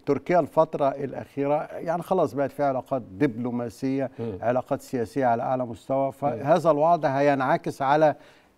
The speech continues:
Speaker 1: الفصائل الإخوانية اللي مقيمة في، آه، تركيا.
Speaker 2: مم.
Speaker 1: مفروض يعني، يعني حملات الهجوم يعني تراجعت بدرجة كبيرة، لكن خلاص يعني دي دولة صديقة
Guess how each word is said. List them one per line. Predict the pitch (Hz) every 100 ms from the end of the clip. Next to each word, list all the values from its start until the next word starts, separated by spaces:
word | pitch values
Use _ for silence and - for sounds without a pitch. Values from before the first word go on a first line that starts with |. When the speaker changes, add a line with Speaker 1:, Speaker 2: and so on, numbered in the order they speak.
| _ _
Speaker 1:
الفصائل | 127 - 120 151 156 151 139 _ -
الإخوانية | 139 131 - 135 135 147 147 - -
اللي | 127 117
مقيمة | 117 117 - 151 147 131
في، | - 131 135 127
آه، | 127 117 110 107
تركيا. | - 120 - 110 87 -
Speaker 2:
مم. | 113 95 113
Speaker 1:
مفروض | 143 170 175 135
يعني، | 135 127 127 135
يعني | 117 113 113 - _ _
حملات | - 135 156 196 180
الهجوم | 120 120 117 139 127
يعني | 107 104 117 120 117 -
تراجعت | 156 175 185 156 110 98
بدرجة | 107 127 123 95
كبيرة، | 90 110 135
لكن | 104 104 127
خلاص | 107 - 180 139 120
يعني | 107 110
دي | 101
دولة | 101 123 113 101
صديقة | - 101 117 - 135